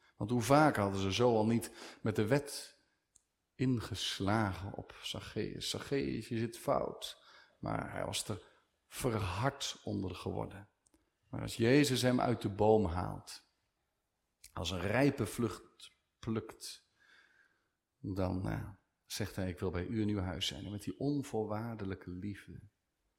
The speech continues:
komt er een barst in alle weerstand van Zacchaeus. En wordt ook hij ingelijfd in dat koninkrijk van God. Een verlorene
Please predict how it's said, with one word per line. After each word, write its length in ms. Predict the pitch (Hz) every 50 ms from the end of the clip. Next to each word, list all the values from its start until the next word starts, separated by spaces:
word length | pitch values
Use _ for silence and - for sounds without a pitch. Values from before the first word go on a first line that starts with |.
| _ _ _ _ _ _
komt 280 | - 117 107 101 92 -
er 80 | - 92
een 220 | 90 90 87 87
barst 460 | 98 110 104 98 - - - - -
in 160 | - 98 92 -
alle 260 | - 98 107 107 95
weerstand 600 | 98 104 104 107 104 - - - 92 90 90 -
van 160 | - 92 95
Zacchaeus. 920 | - - 92 - - - 95 95 90 - - - - - - - _ _ _ _ _ _ _ _ _ _ _ _ _ _
En 100 | - 98
wordt 160 | 92 98 95
ook 140 | 101 87 85
hij 380 | 87 92 101 104 107 98 92 -
ingelijfd 840 | - 113 107 101 90 - - 90 90 87 87 82 80 87 - -
in 60 | - 87
dat 160 | 85 87 -
koninkrijk 800 | - - 98 95 98 92 90 - - - 85 82 - - - _ _ _ _ _ _ _ _ _ _ _
van 340 | - - - 90 85 87 85
God. 320 | - - - - - -
Een 160 | 85 87 82
verlorene 760 | 78 - 95 92 92 98 101 107 104 98 85 87 87 85 90